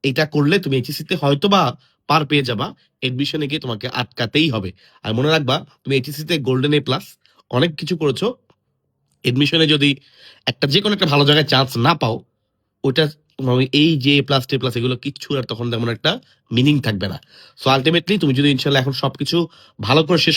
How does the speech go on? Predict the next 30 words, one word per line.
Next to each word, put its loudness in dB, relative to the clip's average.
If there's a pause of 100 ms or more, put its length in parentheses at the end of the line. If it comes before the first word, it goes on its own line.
করো, 4 (440)
তুমি -2
এইচএসসির -2 (540)
এ -2
প্লাস -4
ইনশাল্লাহ -2
ভালো 2
করে 0
পাবা, 2 (420)
পাশাপাশি 2
তুমি 2
অ্যাডমিশনে 0
গিয়ে 0 (400)
একটা -4
না 4
একটা 0
ভালো 0
জায়গায় 2
তুমি 2
চান্স 0 (120)
পেয়েই 2
যাবা। -4 (380)
তো -10 (100)
ইনশাল্লাহ 2
এই 2
জন্য 2 (440)
এই 2
সময়টা 0
খুবই -2
ভাইটাল, 0